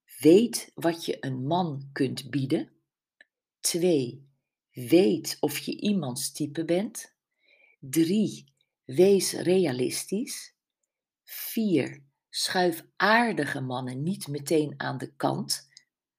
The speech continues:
Want misschien is het een leuke platonische vriend, handig zakelijk contact,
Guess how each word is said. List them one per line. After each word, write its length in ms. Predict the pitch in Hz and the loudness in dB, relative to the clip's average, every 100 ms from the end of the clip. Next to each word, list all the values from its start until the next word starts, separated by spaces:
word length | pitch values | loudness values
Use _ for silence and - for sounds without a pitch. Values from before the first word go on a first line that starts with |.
| - | -14
Want 140 | 139 | -6
misschien 380 | 151 - 202 175 | -4 0 0 2
is 120 | 147 | 0
het 140 | 151 | 0
een 140 | 151 143 | -2 2
leuke 340 | 143 139 143 | 2 2 -2
platonische 720 | 143 143 139 160 143 139 139 127 | -6 -6 0 2 2 0 -6 -8
vriend, 520 | - 165 151 120 - - - | 0 2 2 -4 -14 -20 -20
handig 580 | - 160 160 143 139 - _ | -2 0 0 -2 -6 -14 _
zakelijk 600 | - 156 160 - 139 139 | 0 2 2 -2 -6 -4
contact, 640 | 139 127 165 - - - | -4 -2 -4 -4 -8 -14